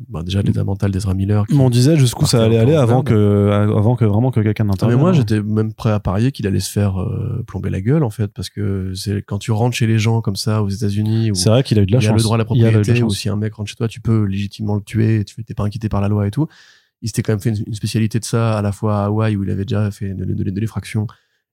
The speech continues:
Speaker 1: Et là, il a été condamné pour ça en justice. D'ailleurs, il y a des, des, des sommes, enfin, des trucs ridicules, je crois. C'est, il a juste pris des, des petites amendes de rien du tout. Mais ce qui était plus inquiétant, c'était, voilà, le côté groom-, grooming, euh, d'adolescente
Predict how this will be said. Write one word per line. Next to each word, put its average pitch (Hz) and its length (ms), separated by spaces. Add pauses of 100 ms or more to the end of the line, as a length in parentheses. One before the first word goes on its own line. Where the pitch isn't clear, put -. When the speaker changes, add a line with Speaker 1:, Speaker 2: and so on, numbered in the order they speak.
(100)
Speaker 1:
Et 117 140
là, 117 240
il 107 100
a 101 40
été 104 140
condamné 113 360
pour 110 160
ça 117 100
en 110 100
justice. 123 640 (260)
D'ailleurs, 120 280
il - 0
y 101 40
a - 40
des, - 140
des, 101 160
des 117 120
sommes, 123 220
enfin, 110 100
des 98 60
trucs - 180
ridicules, 139 460
je - 40
crois. 110 120
C'est, 104 140
il 92 100
a 95 80
juste 120 160
pris 131 100
des, 104 80
des 104 80
petites 113 240
amendes 110 400
de 92 80
rien 104 160
du 107 140
tout. 160 160 (640)
Mais 110 140
ce - 60
qui - 60
était 107 120
plus 113 160
inquiétant, 107 320
c'était, 110 240
voilà, 113 140
le 107 60
côté 104 220
groom-, 107 460
grooming, 107 500
euh, 101 360
d'adolescente 110 680